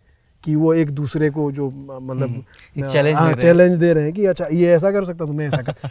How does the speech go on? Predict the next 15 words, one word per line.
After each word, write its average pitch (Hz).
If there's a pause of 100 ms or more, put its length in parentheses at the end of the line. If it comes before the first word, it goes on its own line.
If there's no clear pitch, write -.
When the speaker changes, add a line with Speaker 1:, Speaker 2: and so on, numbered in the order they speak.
Speaker 1:
<laughs> -
और 202
वो 247
उनका, 262 (400)
देखो, 190
वो 160
उनका, 254 (480)
अम, 165 (840)
अपने 240
धर्म 190
के 185
प्रति 151
इतनी 175
आस्था 117
है -